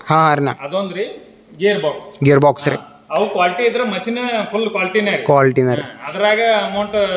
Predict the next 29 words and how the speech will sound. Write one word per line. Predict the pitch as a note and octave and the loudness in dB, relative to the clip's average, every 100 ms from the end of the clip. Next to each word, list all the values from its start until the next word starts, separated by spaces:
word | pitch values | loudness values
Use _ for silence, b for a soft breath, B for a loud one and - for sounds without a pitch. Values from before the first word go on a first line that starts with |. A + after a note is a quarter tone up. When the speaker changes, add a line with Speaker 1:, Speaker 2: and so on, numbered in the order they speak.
| E3+ | -2
Speaker 2:
ಲೆಸ್ | D#3+ E3 E3 | -2 -4 -6
ಇದು | D#3 F3 E3+ | -8 -4 -2
ಆಗ್ತಿರ್ತದಲ್ಲ. | C#3+ C3 C#3 - A#2 D3+ | -2 -6 -12 -12 -4 2
Speaker 1:
ಈಗ | F#3 | 6
ಮತ್ತೆ | G3+ G3 | 6 6
ರೀ | F#3+ | 4
almost | E3 F#3 A3 G#3 | 4 4 4 4
ಎಲ್ಲ | F#3 A3 | 4 4
ಅಂಗಡಿ | A3 A3 | 4 2
ಕೊಟ್ರಿ, | A3 A3 G#3 A3 | 4 4 4 4
ಅವು | G#3 G#3 G3+ F#3 | 6 6 6 6
ಗ್ಯಾರಂಟಿ | E3+ E3 G3+ A3 | 4 4 2 2
ಕೊಡಂಗಿಲ್ಲ, | G#3 G3+ G#3 | 4 6 6
ನೀವು | G#3 | 6
ಹೆಂಗ್ | G3+ G#3 | 6 4
ಕೊಡ್ಲಾತಿರಣ್ಣ? | G3 F#3+ F3 F3 E3+ | 6 6 4 4 2
ಕಾರಣ | D#3 E3 F3 | 2 2 4
ಏನ್ರಣ್ಣ? | E3+ D#3+ D#3 C#3+ | 4 4 4 2
Speaker 2:
ಕ್ವಾಲಿಟಿ | - _ D#3 E3+ G3 B3 | -2 _ -4 -2 0 0
ರೈತರು | G3+ A3 A#3+ A#3+ | 2 2 0 -2
ಉಳಿದ್ರೆ | A#3+ A#3+ B3 | 0 0 -2
ನಾವು | A3+ G#3 G3 | -2 -2 -2
ಉಳಿಯೋದು. | E3+ - - D#3+ | -2 -4 -2 2
Speaker 1:
ಹಾ, | E3+ E3 D3 | 4 4 2
ಕರೆಕ್ಟ್ | C#3 C3+ C3 | 0 0 0
ರೀ. | |
Speaker 2:
ಇದು | B2 G#3+ | -2 -2
ಮೇನ್ | F#3+ F3 C#3 | -2 -4 -4
ರೀ. | D3 - - | -6 -8 -18